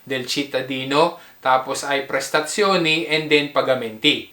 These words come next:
Pero nalabas lang yung schedule ng payment kapag ka below seven days na laang doon sa nakatakdang schedule. Kaya maigin na ma-anticipate mo kung kailan ga yung schedule ng payment para na sa ganun ay aware ka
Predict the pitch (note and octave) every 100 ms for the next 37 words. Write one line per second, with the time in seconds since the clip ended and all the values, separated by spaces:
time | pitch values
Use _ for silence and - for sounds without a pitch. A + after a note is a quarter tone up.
0 | _ D#3+ F#3 G3+ G3+ G#3 G#3+ G#3+ G3 F3+
1 | F3+ F3+ E3+ - F3+ E3+ F3 F3+ F3+ F#3
2 | F#3 E3+ D3+ D3 - D#3 E3+ E3 E3+ E3
3 | D3+ D#3 D#3+ D#3 D#3 D3+ D3+ D3+ D3 -
4 | C3+ B2+ A#2+ C3 A#2 B2+ C#3+ D#3 D#3 D3+
5 | D3+ C#3 C3+ C#3 - C#3 B2+ B2+ - B2+
6 | A#2+ D#3+ D3+ A2+ - - - C#3 D3+ E3+
7 | F#3+ A3 F3+ E3+ E3+ F#3+ G3+ F#3+ F#3+ F#3
8 | F3+ E3+ - C#3 - C#3 C3+ - - -
9 | D#3+ - F#3 F3+ F3+ E3 D3+ D3+ D3+ D3+
10 | - D#3 D#3 E3+ F#3+ G3+ G#3 E3 D3 D#3
11 | D#3+ D#3+ D#3+ D#3 D3 D3 C#3 C#3 D3 C#3+
12 | D3+ D3 D3 D3 B2+